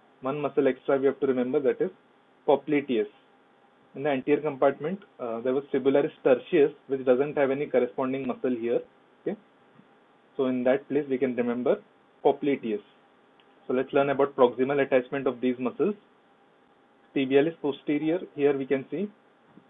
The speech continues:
it has got attachment from the tibia as well as from the fibula. Okay, this, this area which is shown, this is tibialis posterior, and, uh, amongst these two, one muscle is from tibia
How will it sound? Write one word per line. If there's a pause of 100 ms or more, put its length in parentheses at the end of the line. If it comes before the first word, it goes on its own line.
(640)
it
has
got
attachment
from
the
tibia (260)
as
well
as
from
the
fibula.
Okay,
this, (260)
this (120)
area
which
is (100)
shown,
this
is (840)
tibialis (160)
posterior, (1000)
and,
uh, (720)
amongst
these (160)
two,
one
muscle
is
from (100)
tibia